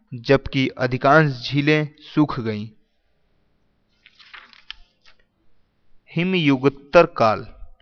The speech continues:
पोस्ट गेल-, ग्लेशियल पीरियड्स। हिमयुगोत्तर काल में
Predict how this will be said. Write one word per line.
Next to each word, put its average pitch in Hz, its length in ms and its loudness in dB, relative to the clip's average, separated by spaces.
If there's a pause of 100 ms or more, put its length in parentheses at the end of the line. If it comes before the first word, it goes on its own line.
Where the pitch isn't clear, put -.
(420)
पोस्ट 180 340 4
गेल-, 135 600 -2 (960)
ग्लेशियल 139 520 2
पीरियड्स। - 880 -6 (1200)
हिमयुगोत्तर 143 640 0
काल 139 360 6
में 123 340 -4